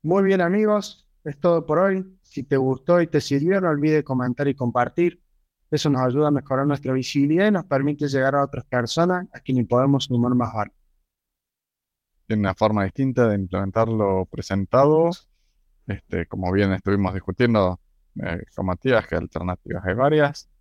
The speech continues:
Speaker 2: Eh, ¿les gustaría participar? Pueden ponerse en contacto con nosotros por cualquiera de los medios listados en la descripción del episodio. Es muy común que haya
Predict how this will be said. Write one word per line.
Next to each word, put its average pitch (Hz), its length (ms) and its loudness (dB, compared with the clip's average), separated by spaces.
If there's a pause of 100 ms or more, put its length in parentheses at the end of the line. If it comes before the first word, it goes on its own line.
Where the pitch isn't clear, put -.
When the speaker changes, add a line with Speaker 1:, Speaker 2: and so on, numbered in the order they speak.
(540)
Speaker 2:
Eh, 92 360 0
¿les 101 160 0
gustaría 101 460 0
participar? 117 680 0 (600)
Pueden 98 320 0
ponerse 98 440 -2
en 113 40 -12
contacto 101 400 -4
con 101 140 -2
nosotros 135 600 -4
por 107 180 -4
cualquiera 113 400 2
de 101 60 2
los 95 120 -2
medios 101 320 0
listados 117 580 0 (580)
en 92 140 -2
la 90 60 4
descripción 98 480 -2
del 95 140 0
episodio. 117 560 0 (1080)
Es 95 160 0
muy 104 180 0
común 123 320 0
que 104 120 -2
haya 98 160 0